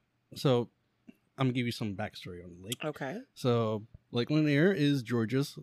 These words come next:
Speaker 1: largest lake.
Speaker 2: Okay.
Speaker 1: Um, and it's,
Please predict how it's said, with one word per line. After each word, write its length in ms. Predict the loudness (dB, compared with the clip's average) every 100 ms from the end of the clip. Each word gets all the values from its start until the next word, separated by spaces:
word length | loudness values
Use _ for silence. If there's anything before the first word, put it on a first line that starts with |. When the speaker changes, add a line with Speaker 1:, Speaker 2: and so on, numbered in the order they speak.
| -4
Speaker 1:
largest 720 | -2 0 4 2 2 -2 -4
lake. 580 | -4 0 -2 -4 -16 _ _ -16
Speaker 2:
Okay. 160 | -6 0
Speaker 1:
Um, 520 | 4 4 2 0 -2 -10 _ _ _ _ _ _ -20 -6
and 100 | 0 2
it's, 440 | 0 -6 -16 -20